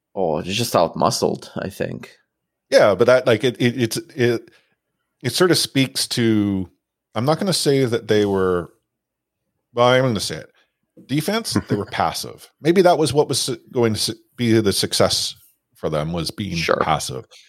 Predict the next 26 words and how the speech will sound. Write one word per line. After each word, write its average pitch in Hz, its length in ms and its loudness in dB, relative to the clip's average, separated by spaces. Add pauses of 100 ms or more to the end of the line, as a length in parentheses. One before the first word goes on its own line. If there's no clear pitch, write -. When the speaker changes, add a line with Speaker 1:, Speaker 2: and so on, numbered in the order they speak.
(380)
Speaker 2:
But 95 300 2 (480)
they 120 180 4
left 127 240 2
passivity 110 540 2
and 80 120 -2
spawn 82 680 2 (100)
on 78 140 -8
attack. - 520 -8 (540)
Speaker 1:
Mm-hmm. 98 360 2 (280)
Mm-hmm. 101 240 0 (1600)
Yep. 120 320 0 (460)
It's 175 180 0
an 160 100 4
interesting 165 540 2
map, 127 360 4
uh, 101 100 2
really, 107 560 2
and 113 120 2
I 120 80 2
feel 160 220 2
like 151 200 2
I'm 113 200 0
gonna 110 260 0
go 120 220 4
into 117 240 0
that 107 220 4